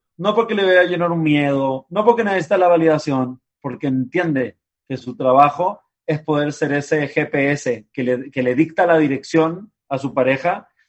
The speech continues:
y lo empuja hacia el lugar donde él va a estar feliz con su expansión. Y entonces es diferente pedir y exigir porque yo quiero y soy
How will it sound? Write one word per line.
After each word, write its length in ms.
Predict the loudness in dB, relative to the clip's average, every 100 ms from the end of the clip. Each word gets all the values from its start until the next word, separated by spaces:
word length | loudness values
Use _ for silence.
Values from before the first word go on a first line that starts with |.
| _ _
y 80 | 0
lo 100 | 0
empuja 720 | 0 -2 -2 0 -2 -2 -8 _ _
hacia 220 | -8 -2 0
el 80 |
lugar 240 | 2 4 4
donde 560 | 4 4 4 6 4
él 140 | 4 2
va 80 | 0
a 20 |
estar 240 | 0 -4
feliz 520 | -4 -4 -6 -10 _ _ _
con 160 | -6
su 100 | -4 -4
expansión. 680 | -4 -6 -4 -6 -8 -12 _ _ _ _ -6
Y 80 | 0
entonces 440 | 0 2 2 2 -6 _ 0
es 120 | 2
diferente 520 | 4 2 2 2 0
pedir 340 | 4 6 6 6
y 40 |
exigir 420 | 2 0 -2 -2 -2
porque 260 | -4 2
yo 200 | 4 6
quiero 200 | 6 6
y 60 | 4
soy 200 | 4